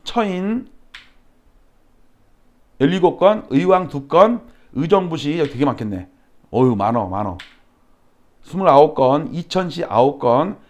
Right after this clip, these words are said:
파주시, 파주도 수-, 스물여덟 건 되게 많네요. 평택시, 여기, 여기도 많네. 평택시, 어이구, 또 사십 건이 넘네. 오십삼 건, 와, 예, 여기가 제일 많은가 보다. 오십삼 건, 포천 세 건,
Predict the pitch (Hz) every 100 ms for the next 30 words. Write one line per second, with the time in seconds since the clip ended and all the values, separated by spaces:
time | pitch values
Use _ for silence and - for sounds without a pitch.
0 | _ - - 175 208 - 139 175 - -
1 | _ _ _ _ _ _ _ _ _ -
2 | 185 208 202 - - 131 - 208 143 139
3 | 107 127 151 107 107 123 - 214 220 208
4 | - 208 240 247 _ _ _ - 135 190
5 | 147 196 208 143 127 95 - _ 170 175
6 | 180 - 135 135 170 202 - _ _ _
7 | _ - 180 139 - - _ _ - 180
8 | 156 139 170 - 202 156 127 135 139 208
9 | - _ _ _ _ _ - 214 233 -
10 | 208 190 190 120 123 147 127 95 - -
11 | - _ _ _ _ _ _ 151 170 151
12 | 240 170 202 190 151 120 120 139 - 143
13 | 117 98 - 214 - 208 170 170 - 127
14 | 147 220